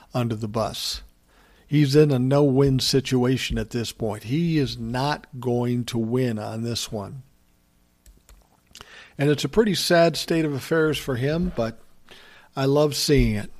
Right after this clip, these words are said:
Here's a guy that is a fucking dirtball, a sycophant, and working to hurt this country. There should be no stopping, no, um,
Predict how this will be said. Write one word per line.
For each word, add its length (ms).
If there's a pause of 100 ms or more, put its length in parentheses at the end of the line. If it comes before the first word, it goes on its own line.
Here's 440
a 60
guy 380
that 180
is 140
a 80
fucking 440
dirtball, 600
a 60
sycophant, 840 (640)
and 240
working 480
to 160
hurt 360
this 220
country. 600 (1400)
There 140
should 240
be 140
no 260
stopping, 760 (480)
no, 640
um, 380